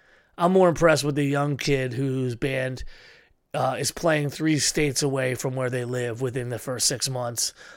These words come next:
They don't have parents paying for everything. They don't have a manager. They don't have a booking agent.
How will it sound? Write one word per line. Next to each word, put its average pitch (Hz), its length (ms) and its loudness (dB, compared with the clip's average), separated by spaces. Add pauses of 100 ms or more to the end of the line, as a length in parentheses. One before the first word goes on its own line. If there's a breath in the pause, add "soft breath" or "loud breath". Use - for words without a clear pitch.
They 147 140 2
don't 147 240 4
have 135 180 2
parents 139 380 -2
paying 135 320 0
for 143 120 -4
everything. 127 460 -4
They 120 120 -6
don't 139 160 0
have 139 120 2
a 135 60 -4
manager. 127 420 -2
They 123 80 -2
don't 131 160 0
have 139 120 2
a 131 40 0
booking 127 380 -4
agent. 123 340 -6